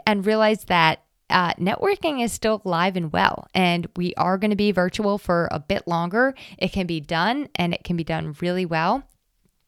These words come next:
If you need help with your elevator pitch, or you need help finding the right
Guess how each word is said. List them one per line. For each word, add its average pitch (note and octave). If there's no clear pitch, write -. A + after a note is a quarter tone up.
If A3
you G#3+
need F#3+
help F#3
with F3+
your F3
elevator A#3
pitch, A#3
or G#3
you F3+
need F#3+
help F3+
finding F#3+
the F3
right F3